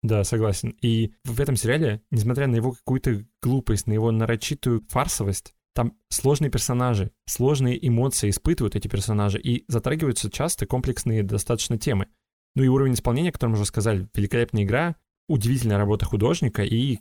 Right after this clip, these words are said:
настоящая кинематографическая съемка. Вот что мне хочется сказать, пока мы говорим о Великой, вот вы сказали, что это не совсем ситком, и, на мой взгляд, ситком это, ну правда, если вы посмотрите I Love Lucy и потом посмотрите Теорию Большого Взрыва, последний сезон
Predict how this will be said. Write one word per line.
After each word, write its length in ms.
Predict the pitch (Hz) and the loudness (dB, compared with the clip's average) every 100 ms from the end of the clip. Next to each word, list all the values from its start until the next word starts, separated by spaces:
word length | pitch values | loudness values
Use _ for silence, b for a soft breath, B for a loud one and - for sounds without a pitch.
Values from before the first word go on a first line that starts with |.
| - | -2
настоящая 420 | 113 - 113 - | -2 2 0 -2
кинематографическая 800 | - 110 107 95 107 110 - 107 | -2 0 0 0 -2 -2 -2 -2
съемка. 400 | - 101 90 - _ - | 0 0 -2 -6 _ -4
Вот 120 | 113 | -4
что 180 | - 147 | -2 0
мне 120 | 131 | 0
хочется 340 | 107 113 - 107 | 0 0 0 -4
сказать, 380 | - 113 107 - | 0 -2 -2 -2
пока 220 | 110 117 | -2 0
мы 80 | 104 | 0
говорим 200 | 104 101 | 2 2
о 40 | |
Великой, 320 | 98 127 202 | 2 0 0
вот 160 | 101 101 | 0 0
вы 80 | 117 | 0
сказали, 240 | - 110 | 0 0
что 160 | 101 117 | 0 -2
это 120 | 113 | 0
не 100 | 104 | -2
совсем 440 | - 104 123 101 | -2 -4 -2 -2
ситком, 480 | - 107 - 175 208 _ _ _ | -4 -8 -4 -4 -4 _ _ _
и, 60 | - | 0
на 80 | 117 | 2
мой 140 | 117 | 2
взгляд, 300 | 101 117 190 | 2 0 -2
ситком 540 | - 110 143 185 214 _ _ _ - | -4 -6 -2 -2 -2 _ _ _ -6
это, 280 | - 123 - | -2 -4 -4
ну 100 | 127 | -2
правда, 340 | 107 127 104 104 | 2 2 2 2
если 300 | 107 107 117 | 0 0 -2
вы 120 | 104 | 0
посмотрите 680 | 117 - 123 104 - 104 - | -2 -2 -2 -2 0 -2 -2
I 160 | 143 | 0
Love 160 | 113 104 | 2 2
Lucy 340 | 110 208 - | 2 2 0
и 180 | 107 - | -4 -2
потом 280 | 117 117 123 | 0 2 0
посмотрите 640 | - - 113 104 104 104 | 0 0 0 0 -2 -2
Теорию 260 | 98 120 113 | 0 0 2
Большого 280 | 101 - 107 | 0 2 2
Взрыва, 440 | 101 120 202 101 - | 2 2 2 0 -4
последний 360 | - 110 117 107 | -4 -2 0 0
сезон 420 | - 107 101 98 | 0 0 0 -2